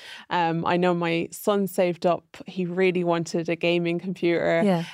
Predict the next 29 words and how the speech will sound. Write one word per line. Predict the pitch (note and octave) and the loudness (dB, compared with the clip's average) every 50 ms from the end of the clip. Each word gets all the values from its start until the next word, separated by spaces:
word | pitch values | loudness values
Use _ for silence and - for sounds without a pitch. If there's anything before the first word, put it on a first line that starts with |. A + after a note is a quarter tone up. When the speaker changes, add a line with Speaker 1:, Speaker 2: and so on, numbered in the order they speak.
| - - - | -14 -8 -4
Speaker 1:
and | - F3+ F3+ F3 F3 E3+ | -2 0 0 0 -2 -2
he | - F#3+ F3 E3+ E3 E3 | -2 0 0 0 0 0
saved | E3 - - G#3 G3+ G3+ G3+ - - F#3+ | -2 0 2 4 4 4 4 2 2 2
up | F3 E3 - - _ - | 2 2 0 -2 _ -4
all | - - G3+ G3 F#3+ | 0 2 4 4 2
of | F3+ E3+ | 2 2
his | F#3 E3 E3+ | 0 -2 0
money | F#3+ E3+ E3+ E3+ E3 E3 D#3+ D#3+ - | 0 0 0 2 2 2 0 0 -2
and | - - E3+ E3+ E3 D#3+ E3 D#3+ - | -2 -2 -2 0 0 -2 -2 -4 -6
he | - - E3+ E3+ | -6 -6 -6 -2
got | E3 F#3+ F3+ - - | 0 0 0 0 0
one | E3+ F3+ F3+ E3+ F3 | -2 -4 -2 0 2
last | F3 F3+ F3+ F3 - - - | 2 2 2 0 -4 -4 -2
year. | F#3 E3+ E3 E3 | 0 0 2 0
And | D#3+ E3+ E3+ F3 E3+ - - - - - _ _ | 0 -2 -4 -6 -8 -10 -16 -20 -20 -20 _ _
that | G3+ F#3+ F3+ - | 0 2 2 2
learning | - G#3+ G3+ G3+ G3+ G#3 G#3+ G#3 G3 F#3+ | 2 2 2 4 4 4 2 2 2 2
lesson | F3+ F3 F#3 F#3 - - G3+ F3+ F3 F3 | 2 0 0 -2 -2 -2 0 0 0 -2
he | F3 F3+ F#3 F3+ F#3 | -2 -2 0 0 0
learned | F#3 F#3 F3 F3 F3 E3+ E3+ E3 - - - | 0 2 2 2 0 0 -4 -6 -6 -2 0
then | F#3 F3+ F3 F3 E3+ E3 E3+ | 2 2 2 2 0 -2 -6
has | F3 F3 F#3 F#3+ F3+ | -4 -2 -2 -2 -2
continued | - - G#3+ F3+ - - G#3+ A3+ | -2 -4 -4 -4 -2 -2 0 0
continued. | A#3 A#3 G#3 E3+ D#3 - | 2 2 2 0 0 -2
He | F#3 F#3+ | -4 -6
still | F3+ - - - F#3+ F#3 | -8 -4 0 0 0 0
talks | F#3 - G3 F#3 F#3 F#3 - - | 0 0 0 -2 -2 -2 -6 -8
about | F#3+ E3 F3+ F3 F3 E3 | -4 0 2 2 4 4
it. | E3+ E3 D#3+ | 2 0 -2